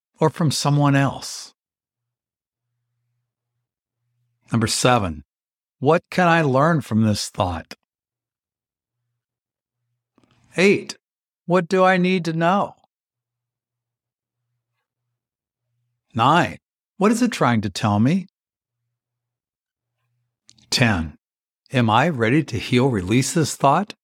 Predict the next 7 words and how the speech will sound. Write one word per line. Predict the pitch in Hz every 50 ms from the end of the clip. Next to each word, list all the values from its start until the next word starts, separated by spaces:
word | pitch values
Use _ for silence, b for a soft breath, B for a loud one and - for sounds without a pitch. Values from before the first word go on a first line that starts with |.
| _ _ _ _ _ _ _ _ _ _ _ _ _ _ _ _ _ _
Or | - 156
does | 147 143 151 147
it | 151 147
still | 135 - - 165 156
serve | 143 - - - 156 170 185 147 -
me? | 92 78 69 - - _ _ _ _ _ _ _ _ _ _ _ _ _ _ _ _ _ _ _ _ _ _ _ _ _ _ _ _ _ _ _ _ _ _ _ _ _ _ _ _ _ _ _ _ _ _ _ _ _ _ _ _ _ _ _ _ - -
Eleven, | 120 113 104 107 113 127 135 127 92 82 85